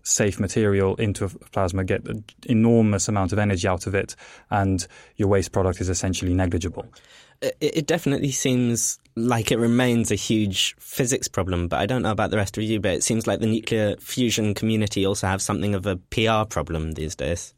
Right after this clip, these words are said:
Speaker 1: It's fair to say, um, that the brightest students, the people that, you know, um, historically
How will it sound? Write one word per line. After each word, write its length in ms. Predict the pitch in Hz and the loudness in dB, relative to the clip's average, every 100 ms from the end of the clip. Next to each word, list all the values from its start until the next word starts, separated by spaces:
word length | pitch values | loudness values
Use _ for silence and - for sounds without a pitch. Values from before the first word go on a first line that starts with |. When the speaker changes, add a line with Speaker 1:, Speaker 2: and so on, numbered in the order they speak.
| _ - | _ -8
Speaker 1:
It's 160 | - | -2
fair 240 | - 160 147 | 4 4 4
to 140 | 139 | 2
say, 500 | - 120 95 101 110 | 2 4 4 2 0
um, 380 | 117 110 104 104 | 0 2 2 4
that 400 | 110 104 - - - 117 - _ - | 2 2 -4 -6 -4 -4 -6 _ -4
the 100 | 110 | -2
brightest 600 | 104 123 127 127 107 - | 4 6 4 2 0 0
students, 480 | - 101 90 90 - | 0 0 0 -4 -6
the 100 | 117 | -2
people 340 | 123 117 110 | 0 0 0
that, 220 | 107 101 - | 2 0 -4
you 180 | - 110 | -4 -2
know, 340 | 98 95 95 - - | 0 0 -2 -8 -6
um, 320 | 110 98 95 | -2 0 -2
historically 680 | 107 - 110 101 110 101 | -4 0 2 2 0 -2